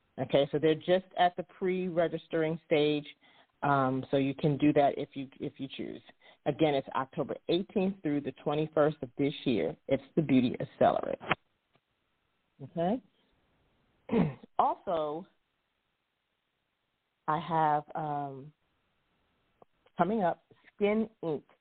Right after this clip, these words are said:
For those of, those of you who are skincare professionals and really,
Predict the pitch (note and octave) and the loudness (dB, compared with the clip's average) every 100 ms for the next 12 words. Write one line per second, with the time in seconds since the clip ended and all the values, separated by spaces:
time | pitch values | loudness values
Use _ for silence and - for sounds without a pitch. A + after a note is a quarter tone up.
0 | _ _ _ D#3 D#3+ F3 F#3+ E3 - - | _ _ _ 0 2 2 2 0 -4 -2
1 | D3+ F3+ F3+ E3+ F#3+ F#3+ F#3+ F#3+ F#3 E3 | 0 0 -2 -4 -4 -2 -4 -2 0 0
2 | E3+ - F3+ F#3 F#3 F3+ F3+ - E3+ F#3+ | -2 -2 0 2 0 0 -2 2 2 2
3 | E3+ E3 E3 C3 C#3 D3 F3 E3+ F3 | -2 -2 -2 -6 -4 0 2 2 -2